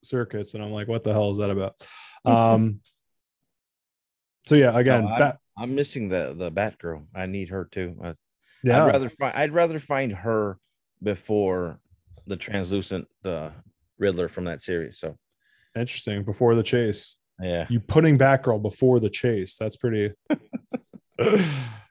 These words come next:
Speaker 1: Um, but yeah, Batman in the new one though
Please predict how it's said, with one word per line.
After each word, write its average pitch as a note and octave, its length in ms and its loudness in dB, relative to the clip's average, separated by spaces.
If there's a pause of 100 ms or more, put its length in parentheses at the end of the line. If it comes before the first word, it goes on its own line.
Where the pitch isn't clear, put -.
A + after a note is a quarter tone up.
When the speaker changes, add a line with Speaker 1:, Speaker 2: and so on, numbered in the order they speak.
(220)
Speaker 1:
Um, G#2+ 520 0 (840)
but D3+ 100 6
yeah, F3 120 8
Batman B2+ 880 2
in A2 60 -2
the A2 80 0
new D#3 160 6
one B2 240 2
though G2 380 -10